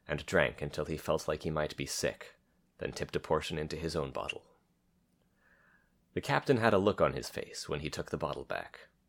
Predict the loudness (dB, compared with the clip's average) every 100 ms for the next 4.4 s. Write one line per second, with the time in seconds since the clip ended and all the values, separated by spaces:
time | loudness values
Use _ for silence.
0 | _ _ _ -10 -8 -2 -2 -2 -6 -4
1 | -2 -2 -4 -8 -18 -20 _ _ _ _
2 | _ _ _ _ _ _ _ 4 4 2
3 | -18 _ _ _ -4 -2 -2 -2 -4 -6
4 | -8 -12 -18